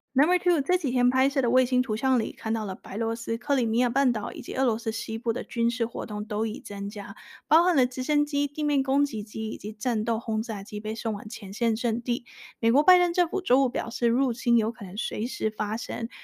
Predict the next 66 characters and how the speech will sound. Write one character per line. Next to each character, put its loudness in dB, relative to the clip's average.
入 4
侵 0
的 2
目 2
标 4
日 2
期 -4
有 2
可 -10
能 -12
是 -8
今 2
天 2
周 -4
三 -6
二 -4
月 -2
十 -12
六 -4
日。 4
美 -2
国 2
联 4
邦 2
政 4
府 -2
也 0
撤 0
离 2
了 0
几 -2
乎 -2
所 -2
有 2
在 -4
乌 2
克 -2
兰 2
首 -4
都 -6
Kiev 0
的 -2
大 -4
使 -8
馆 -8
工 -8
作 -4
人 -4
员。 -8
Number 4
three， 4
大 2
家 4
都 2
在 2
猜 -2
测 0
俄 4
罗 4
斯 -4
总 0
统 -4
Putin 0
的 -8
意 0
图， -2